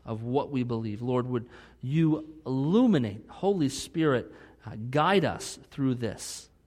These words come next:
conversation, guide us through this series. Help us to learn, to understand, and to apply these things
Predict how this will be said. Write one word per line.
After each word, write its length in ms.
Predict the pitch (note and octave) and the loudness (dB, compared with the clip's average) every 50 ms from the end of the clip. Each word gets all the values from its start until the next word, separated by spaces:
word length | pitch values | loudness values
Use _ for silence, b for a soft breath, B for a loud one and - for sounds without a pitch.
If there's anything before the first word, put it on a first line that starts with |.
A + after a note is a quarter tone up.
| _ - | _ -12
conversation, 800 | - - B2 B2 A#2+ B2+ A2+ - - A#2 A2+ A#2 - - A#2 A2 | -6 -4 -2 -2 -2 -4 -6 -4 -4 -4 -4 -4 -4 -6 -6 -6
guide 300 | A#2+ C3+ C3+ E3 F#3+ F3+ | -2 0 2 2 2 2
us 140 | D#3+ C3 - | 0 -2 -2
through 200 | - - C3 B2 | -6 -6 -4 -2
this 200 | B2+ A#2+ G#2+ - | -2 -4 -4 -4
series. 440 | - - G2+ G2 G2 F#2+ F#2+ - B B B B B B | -6 -8 -6 -6 -6 -6 -8 -10 B B B B B B
Help 260 | - E3 F3+ F3+ F#3+ | 0 0 0 2 2
us 160 | E3+ D3 - - - | -2 -4 -4 -8 -6
to 80 | C3+ | -6
learn, 720 | A#2+ A#2 A#2+ C3 C#3 D3 D#3+ F3 F#3+ G3 G3+ G#3 G#3 G3+ - b b b b b b b b b - | -6 -4 -4 -2 0 0 2 2 0 0 -2 -4 -4 -8 -10 b b b b b b b b b -8
to 200 | - D3+ C#3 B2+ | -4 0 0 0
understand, 800 | A#2+ A2+ A#2 G#2+ - - - - - E3+ E3+ F3+ F#3+ G3+ F#3+ F3 | 0 0 -2 -4 -4 -6 -10 -8 -4 -4 -2 0 0 0 0 0
and 180 | C#3 C#3 B2 | 0 -2 -4
to 240 | - - C#3 B2+ A2+ | -2 -2 -2 0 0
apply 600 | G#2 G2+ - - - - F#3 F3 E3+ E3 E3+ D#3+ | -2 -4 -6 -14 -12 -8 -6 -6 -4 -4 -2 -2
these 320 | C3+ C3 B2+ A#2 A2+ - - | 0 0 0 -2 -2 -4 -6
things 340 | - A#2+ A2 G#2+ G#2+ G2+ | -6 -4 -4 -4 -4 -6